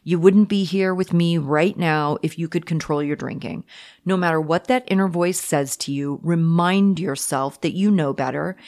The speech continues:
and that your best thinking got you into this mess. So reach out to one of your trusted people for solutions and truth. Lastly, boundaries around your time, your energy, your location,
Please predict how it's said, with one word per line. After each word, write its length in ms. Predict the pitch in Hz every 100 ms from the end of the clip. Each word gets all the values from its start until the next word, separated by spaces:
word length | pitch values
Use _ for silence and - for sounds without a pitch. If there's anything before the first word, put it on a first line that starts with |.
| - -
and 140 | 185 185
that 140 | -
your 120 | 165
best 520 | 147 139 165 185 - -
thinking 640 | 175 160 160 226 240 247 - -
got 200 | 175 180
you 160 | 175 175
into 220 | 180 165
this 300 | 151 147 -
mess. 500 | 139 127 - - - _ _ _ _ _ -
So 180 | -
reach 400 | 160 147 202 214
out 260 | 214 196 -
to 100 | 160
one 180 | 165 165
of 140 | 160
your 140 | 147 139
trusted 720 | - - 143 139 - 247 254
people 520 | - 214 208 226 277 _ _ _ _ _ _
for 220 | - - 185
solutions 960 | - 226 190 170 - - 185 190 - -
and 260 | 175 180
truth. 800 | - - 214 208 170 - - - _ _ _ _ _ _ _ _ _ _ -
Lastly, 680 | 185 185 185 - 233 226 -
boundaries 720 | 175 160 160 147 - - -
around 380 | 170 165 160 151
your 80 | 147
time, 380 | - 226 226 190
your 180 | 160 -
energy, 380 | 185 190 170
your 220 | 196 160 147
location, 880 | 143 - 196 196 170 196 190 185